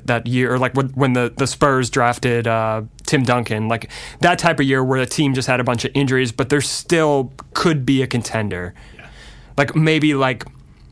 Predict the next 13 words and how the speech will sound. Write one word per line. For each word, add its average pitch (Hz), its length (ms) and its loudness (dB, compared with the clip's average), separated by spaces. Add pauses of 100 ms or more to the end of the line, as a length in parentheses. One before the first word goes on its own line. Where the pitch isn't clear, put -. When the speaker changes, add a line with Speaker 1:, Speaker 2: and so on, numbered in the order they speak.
(760)
Speaker 1:
the 135 120 2
Hawks - 600 2
or 110 120 -4
something 107 420 -2
end 113 160 0
up 110 140 -2
with 110 100 -4
the 113 80 -2
lottery 107 440 -4
pick. 101 340 -8 (400)
Speaker 2:
So - 120 -6
you, 156 280 -2 (140)
like, 123 220 0